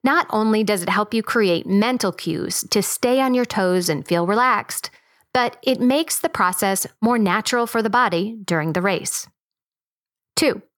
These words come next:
as distance runners, we spend most of our time running at slower speeds to build our aerobic systems or work on our threshold. Strides offer you a great way to inject some speed work into your training plan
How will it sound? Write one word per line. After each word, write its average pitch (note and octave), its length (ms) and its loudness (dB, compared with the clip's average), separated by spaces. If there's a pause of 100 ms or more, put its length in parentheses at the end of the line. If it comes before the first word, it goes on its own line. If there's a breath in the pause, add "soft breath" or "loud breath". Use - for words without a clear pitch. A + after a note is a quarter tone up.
(400 loud breath)
as C4 260 0 (160)
distance B3 540 0
runners, E3+ 460 0
we B3+ 200 2
spend B3+ 460 0
most A#3 380 0
of C#4+ 80 -2
our C4+ 100 2
time F3 420 0 (100)
running G#3+ 220 0
at - 120 -2
slower A3+ 480 0
speeds - 440 -6
to G#3 120 0
build G#3 200 0
our G3 200 0
aerobic G#3 520 0
systems E3+ 600 -2
or G3+ 400 0
work G#3+ 260 -2
on D#3+ 140 0
our E3 80 0
threshold. - 580 -4 (560 loud breath)
Strides C4+ 420 2
offer G#3 240 0
you E3+ 380 2
a G3+ 100 0
great G#3 460 -2
way G3 240 2
to F3+ 340 0
inject F#3+ 480 0
some B3+ 200 0
speed G#3 340 0
work D#3+ 220 -2
into D#3+ 200 0
your D3+ 140 0
training D#3+ 380 -2
plan - 420 -2